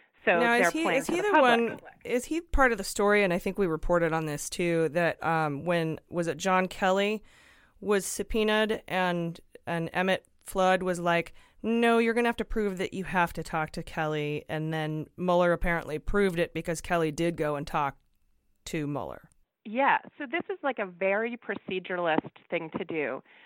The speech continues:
Speaker 1: That's, like, that sounds like Flood. Like, he's gonna, I don't know if you've had Ross Garber on your show, but he's sort of the only other committed impeachment lawyer, 'cause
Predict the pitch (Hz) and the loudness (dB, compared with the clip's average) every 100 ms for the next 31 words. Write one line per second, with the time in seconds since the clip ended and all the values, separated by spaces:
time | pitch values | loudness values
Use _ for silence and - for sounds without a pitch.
0 | _ - 147 - - 185 202 180 - - | _ -4 -4 -10 -20 0 2 2 -2 -4
1 | 208 - 214 202 220 226 - 190 - - | -4 -2 2 2 2 -4 -2 -2 -2 2
2 | 311 170 - - 190 - 254 233 - 220 | 4 4 0 -4 -4 -4 -8 -8 -4 -2
3 | 202 196 - - - - 294 226 220 196 | -2 -4 -10 -20 -16 -10 -2 -2 0 -2
4 | 196 170 170 170 180 - 170 170 175 160 | 2 2 4 2 2 -2 -2 0 -2 -2
5 | - 160 165 165 160 - - - 165 156 | -4 -6 -4 -8 -8 -12 -16 -2 2 2
6 | 156 170 - - - _ 254 247 - - | 0 -4 -4 -20 -20 _ -6 -6 -6 -16
7 | - - 285 262 202 - 196 208 202 185 | -20 -2 0 0 -2 -2 -2 -2 0 4
8 | 180 175 175 165 160 - _ _ _ _ | 4 4 2 0 -2 -8 _ _ _ _
9 | _ - 214 202 202 190 165 175 - 254 | _ -10 -2 0 2 2 2 -2 -4 -2
10 | - 214 170 151 147 147 147 - | -2 -2 -4 0 0 2 -2 -4